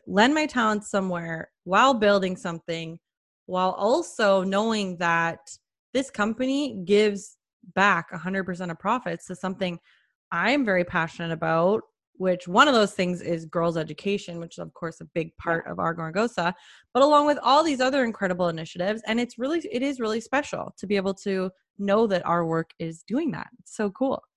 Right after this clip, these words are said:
Speaker 2: Yeah, it adds a silver lining to getting up and going to work every day.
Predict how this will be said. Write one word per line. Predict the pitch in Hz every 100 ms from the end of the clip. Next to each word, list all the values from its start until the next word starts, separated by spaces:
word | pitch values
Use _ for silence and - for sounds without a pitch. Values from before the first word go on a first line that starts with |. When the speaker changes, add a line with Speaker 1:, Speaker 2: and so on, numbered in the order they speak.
| _
Speaker 2:
Yeah, | 240 240 196 170
it | -
adds | 202 214
a | -
silver | 190 170
lining | 160 160 156 151 -
to | 143 151 -
getting | 160 151
up | 135 -
and | 151
going | 151 143
to |
work | 143 147
every | 123 -
day. | -